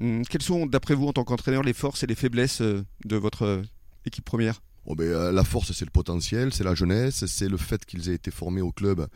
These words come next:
Speaker 2: Et donc, il y a une vraie volonté de réussir
Speaker 1: Mm.
Speaker 2: ensemble à Andernos, handball,
Speaker 1: Il y a un vrai
Speaker 2: Nord-Bassin.
Speaker 1: collectif.
Speaker 2: Un vrai collectif. Euh, après, le point faible, c'est le, c'est l'inexpérience de ce groupe-là à ce niveau-là.
Speaker 1: Bien sûr.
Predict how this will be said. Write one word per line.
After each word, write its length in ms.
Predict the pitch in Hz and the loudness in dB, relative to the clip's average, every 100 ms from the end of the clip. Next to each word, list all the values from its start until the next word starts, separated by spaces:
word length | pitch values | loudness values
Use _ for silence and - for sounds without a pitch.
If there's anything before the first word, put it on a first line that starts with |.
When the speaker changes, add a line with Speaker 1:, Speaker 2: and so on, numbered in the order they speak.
| - - - | -14 -16 -4
Speaker 2:
Et 120 | 82 | 2
donc, 140 | 92 | 4
il 40 | 87 | 4
y 40 | |
a 20 | |
une 120 | 82 80 | 2 2
vraie 460 | 80 85 101 101 | 0 2 2 4
volonté 520 | 90 82 92 92 90 92 | 2 2 2 2 0 0
de 80 | |
réussir 380 | 85 87 85 90 85 | 0 0 -2 -2 0
Speaker 1:
Mm. 40 | |
Speaker 2:
ensemble 400 | 110 92 92 82 | 0 0 -2 -2
à 80 | - | -2
Andernos, 800 | 90 82 80 85 131 - - - - | 0 0 0 0 -2 -4 -8 -12 -10
handball, 320 | 73 76 101 | -4 -2 0
Speaker 1:
Il 140 | 110 82 | 0 2
y 40 | |
a 40 | |
un 20 | 110 | 2
vrai 140 | 147 | 2
Speaker 2:
Nord-Bassin. 60 | 135 | 0
Speaker 1:
collectif. 720 | - 151 143 - 180 - - - - - | 2 2 2 0 -4 -4 -6 -8 -6 -4
Speaker 2:
Un 60 | |
vrai 160 | 85 98 | -2 0
collectif. 840 | 95 90 - 156 - - - - - | 0 0 0 -2 -2 -8 -12 -12 -2
Euh, 380 | 85 85 82 82 | 2 4 4 2
après, 260 | - - 123 | 0 2 4
le 80 | 107 | 4
point 160 | 90 82 | 2 2
faible, 320 | 127 123 85 | 2 2 0
c'est 200 | - 95 | 0 0
le, 320 | 85 85 82 | 2 0 0
c'est 120 | 80 | 0
l'inexpérience 840 | 85 101 101 - 101 98 107 101 85 | 2 4 2 6 6 6 2 0 -2
de 80 | |
ce 100 | - | -2
groupe-là 440 | 87 85 - 92 104 | 0 2 4 6 4
à 40 | |
ce 140 | 85 85 | 2 2
niveau-là. 420 | 82 80 95 175 - | 4 6 6 4 -4
Speaker 1:
Bien 80 | - | -10
sûr. 160 | - | -8